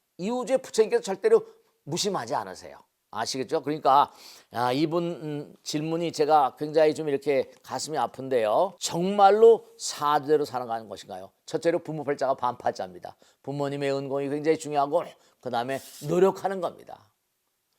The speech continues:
지성이면 감천입니다. 정신이 또 하사불성이고 그렇게 하시고 함부로, 음, 판단을 하는 것은, 어, 자기 자신도 그렇고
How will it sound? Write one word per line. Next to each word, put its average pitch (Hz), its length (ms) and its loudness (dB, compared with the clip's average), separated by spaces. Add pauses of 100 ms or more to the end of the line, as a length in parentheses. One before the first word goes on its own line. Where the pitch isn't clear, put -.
(200)
지성이면 196 540 0
감천입니다. 143 800 -8 (800)
정신이 160 420 -4
또 175 80 0
하사불성이고 107 680 -6 (300)
그렇게 135 280 -2
하시고 131 480 2 (500)
함부로, 202 720 4 (380)
음, 104 140 -16 (360)
판단을 165 480 -2
하는 135 180 -6
것은, 156 380 -8 (960)
어, 110 320 -8
자기 175 300 0
자신도 165 400 2
그렇고 156 480 -6